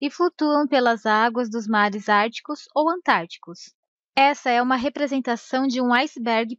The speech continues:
próximo de um navio. A maior parte dessas enormes montanhas de gelo fica submersa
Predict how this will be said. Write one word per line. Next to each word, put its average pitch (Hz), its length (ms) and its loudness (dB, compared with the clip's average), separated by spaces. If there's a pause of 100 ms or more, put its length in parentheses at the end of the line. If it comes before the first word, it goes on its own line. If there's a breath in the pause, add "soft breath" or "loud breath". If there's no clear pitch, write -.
(160)
próximo 262 460 0
de 285 120 -8
um 294 40 -6
navio. 220 580 -6 (400)
A 220 80 -2
maior 254 360 2
parte 226 400 0
dessas 220 320 -10
enormes 240 580 -2
montanhas 247 540 -4
de 202 100 -8
gelo 226 340 -2
fica 254 320 -10
submersa 285 800 -2